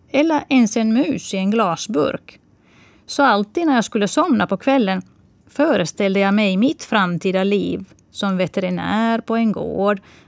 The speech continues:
med många travhästar, några hundar och katter och en travtränare som make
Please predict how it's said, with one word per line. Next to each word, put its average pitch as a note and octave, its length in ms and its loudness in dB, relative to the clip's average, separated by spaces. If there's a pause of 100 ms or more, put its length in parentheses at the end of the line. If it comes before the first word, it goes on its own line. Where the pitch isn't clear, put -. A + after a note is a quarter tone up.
med F#3 140 -2
många G#3+ 340 2
travhästar, F#3+ 840 -2 (220)
några F3 420 -4
hundar G#3 380 0
och A3 140 -4
katter G3 500 -4 (480)
och - 180 -4
en E4 140 2
travtränare G3+ 720 -2
som G#3+ 220 -2
make F3 540 -4